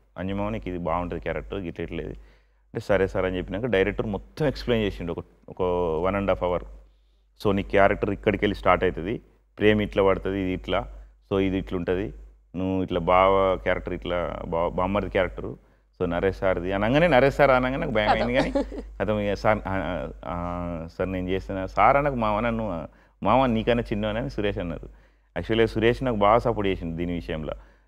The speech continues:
Speaker 1: "నీ హండ్రెడ్ పర్సెంట్ నువ్వు చేస్తావు అని మామ, నువ్వు చేస్తావు, నాకు ఎవ్వరిని ఊహించుకోలేదు, నిన్నే ఊహించుకొని రాసిన ఇది."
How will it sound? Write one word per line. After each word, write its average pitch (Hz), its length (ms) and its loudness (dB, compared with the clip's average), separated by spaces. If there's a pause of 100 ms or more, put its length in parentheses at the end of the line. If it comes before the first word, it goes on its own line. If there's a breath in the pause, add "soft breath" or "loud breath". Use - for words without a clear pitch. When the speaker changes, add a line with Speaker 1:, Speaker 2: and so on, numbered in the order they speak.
(180 soft breath)
Speaker 1:
"నీ 104 240 -2 (200)
హండ్రెడ్ 107 480 0
పర్సెంట్ 127 240 2
నువ్వు 107 160 0
చేస్తావు 110 340 2
అని 101 140 -2
మామ, 98 180 -4
నువ్వు 95 160 -4
చేస్తావు, 104 300 -2
నాకు 101 240 -4
ఎవ్వరిని 123 380 2
ఊహించుకోలేదు, 104 520 -2
నిన్నే 113 240 0
ఊహించుకొని 110 460 -2
రాసిన 98 240 -2
ఇది." 90 320 -6